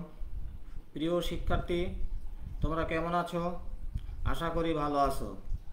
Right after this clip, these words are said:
আমি মোহাম্মদ মিজানুর রহমান, Chief Instructor Electronics, রাজশাহী Polytechnic Institute।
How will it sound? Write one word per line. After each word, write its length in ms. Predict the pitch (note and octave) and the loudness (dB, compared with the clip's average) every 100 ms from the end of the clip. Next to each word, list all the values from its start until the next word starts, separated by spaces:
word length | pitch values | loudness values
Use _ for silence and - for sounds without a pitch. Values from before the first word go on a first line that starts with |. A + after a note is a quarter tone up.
| - - - - - | -4 -2 -2 -2 -2
আমি 180 | - D#3 | 0 0
মোহাম্মদ 380 | F3 F3+ F3+ F3+ | 2 2 2 0
মিজানুর 360 | F3 E3+ F3 F3 | 0 0 2 4
রহমান, 300 | F3 F3 F3+ F#3 F3 - - - - - - | 4 4 2 2 2 2 -2 -6 -6 -8 -10
Chief 200 | - D#3+ E3+ | -4 -2 -2
Instructor 600 | E3+ - F3+ E3+ - E3+ E3+ | -2 -2 -2 0 0 -2 0
Electronics, 640 | E3+ E3+ F3 E3+ E3+ - - - - - - - | 0 0 -2 -2 -4 -6 -8 -6 -2 -2 -2 -2
রাজশাহী 420 | A2+ C3+ - E3 E3 | 0 0 0 0 0
Polytechnic 520 | E3 D#3+ E3 D#3+ D#3+ D#3 D#3+ | 0 -2 -2 -4 -4 -2 -2
Institute। 540 | D3+ - D3 D3 - | -2 -4 -4 -2 -2